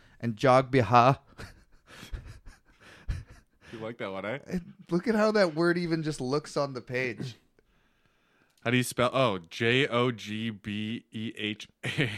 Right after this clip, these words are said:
Speaker 2: H. <laughs> Jogbaha.
Speaker 1: <laughs> Yeah, right?
Speaker 2: <laughs>
Speaker 1: So Noba and Jogbaha, they fell upon the unexpecting army.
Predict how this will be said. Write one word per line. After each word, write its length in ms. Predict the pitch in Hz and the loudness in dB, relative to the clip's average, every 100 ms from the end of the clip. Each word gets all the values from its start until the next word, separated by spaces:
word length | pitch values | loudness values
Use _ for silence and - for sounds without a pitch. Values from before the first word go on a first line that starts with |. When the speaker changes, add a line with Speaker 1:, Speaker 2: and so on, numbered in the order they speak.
| - | -10
Speaker 2:
H. 160 | - 151 | -12 -8
<laughs> 1600 | 160 180 175 180 170 170 185 185 _ _ - - - - - | -8 -10 -10 -12 -12 -12 -12 -14 _ _ -20 -8 -6 -6 -10
Jogbaha. 640 | - 113 104 110 202 180 - - - | -2 -2 0 -2 0 0 -2 -10 -4
Speaker 1:
<laughs> 160 | 214 | 6
Yeah, 140 | 285 185 156 | 8 8 6
right? 200 | 247 277 - - - | 4 4 0 -10 -10
Speaker 2:
<laughs> 120 | 196 - - - - - - - - _ - - | -10 -12 -18 -20 -20 -20 -20 -20 -20 _ -20 -20
Speaker 1:
So 180 | - 156 | -8 -6
Noba 460 | 135 180 208 196 170 | 2 4 6 6 6
and 140 | 151 | 2
Jogbaha, 640 | 143 180 151 117 113 104 - _ - - _ - | 2 2 2 2 2 0 -4 _ -20 -20 _ -2
they 120 | 147 | -2
fell 280 | - 180 190 | 4 6 6
upon 320 | 185 175 175 | 6 6 6
the 120 | 160 | 4
unexpecting 560 | 147 156 - 160 147 147 | 2 0 2 0 2 0
army. 380 | 135 139 117 | 0 0 -2